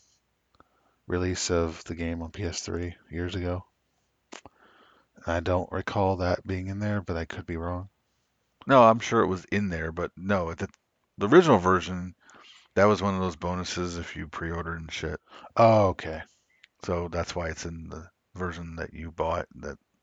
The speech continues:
Speaker 2: I'm playing right now.
Speaker 1: Mm-hmm.
Speaker 2: And, yeah, it doesn't look like there's any way to, like, stop it from switching to her shit, so
Speaker 1: Really? So they
Speaker 2: it's
Speaker 1: force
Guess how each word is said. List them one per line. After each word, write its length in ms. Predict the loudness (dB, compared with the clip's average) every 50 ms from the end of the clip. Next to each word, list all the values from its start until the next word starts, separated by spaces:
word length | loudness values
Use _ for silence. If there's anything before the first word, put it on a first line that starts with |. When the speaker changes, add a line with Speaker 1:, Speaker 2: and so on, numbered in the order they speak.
| _ _ _ _ -16 -16
Speaker 2:
I'm 100 | -14 -12
playing 260 | -8 -8 -6 -6 -6
right 160 | -8 -8 -6
now. 220 | -6 -6 -8 -8 -10 _ -8
Speaker 1:
Mm-hmm. 240 | -8 -6 -4 -6 -6 -8 _ _ _ _ _ _ _ _ _ _ _ _ _ _ _ _ _ _ _ _ _ -6
Speaker 2:
And, 460 | -4 -4 -4 -4 -8 -10 -16 -20 -20 _ _ _ _ -4
yeah, 220 | -2 0 0 0 -2
it 140 | -6 -6 -10 -16 -20 _ -20 _ _ _ -6 0
doesn't 260 | 2 2 2 2 -2
look 140 | -4 -2 -2
like 160 | -2 -2 -2
there's 180 | -2 -4 -4 -2
any 160 | -4 -4 -4
way 260 | -6 -6 -6 -6 -6
to, 260 | -8 -10 -10 -10 -8
like, 260 | -8 -8 -8 -10 -10 -10
stop 360 | -10 -6 -2 -2 -2 -2 -2
it 100 | -8 -10
from 360 | -10 -12 -12 -12 -14 -16 -20 _ _ _ _ _ _ _ _ _ -14
switching 440 | -10 -8 -8 -6 -6 -8 -8 -6
to 60 | -4 -4
her 180 | -2 -2 -2
shit, 360 | -4 -4 -4 -4 -4 -4 -8 -10
so 340 | -12 -10 -8 -8 -6 -2 2
Speaker 1:
Really? 320 | 4 4 4 4 2 0
So 180 | -2 -2 0 0
they 60 | -2
Speaker 2:
it's 100 | 0 0
Speaker 1:
force 200 | 0 2 2